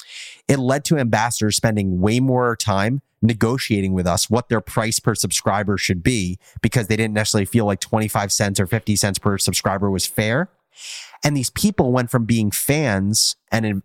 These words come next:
and evangelists of their product on their campus, whereas it was literally a badge of honor for them. It became a job. They felt like an employee and they started interacting with us like they were employees.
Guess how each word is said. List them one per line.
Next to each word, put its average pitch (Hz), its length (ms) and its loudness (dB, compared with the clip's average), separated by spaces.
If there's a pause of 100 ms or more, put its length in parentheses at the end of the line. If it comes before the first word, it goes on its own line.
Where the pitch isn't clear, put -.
and 113 160 2
evangelists 107 760 0
of 113 220 0
their 101 140 2
product 104 360 0
on 101 100 2
their 92 100 0
campus, 113 420 0
whereas 113 340 0
it 139 100 4
was 120 140 2
literally 139 280 2
a 101 40 0
badge 101 300 0
of 95 80 0
honor 98 380 0
for 147 120 0
them. 160 260 0 (520)
It 143 80 2
became 156 260 0
a 123 60 0
job. 95 480 -2 (300)
They 120 80 4
felt 135 180 0
like 117 140 -2
an 117 80 4
employee 110 720 0 (200)
and 135 120 2
they 131 60 0
started 120 360 -2
interacting 120 560 2
with 101 160 2
us 87 320 0
like 101 220 0
they 98 100 0
were 92 160 0
employees. 85 680 -2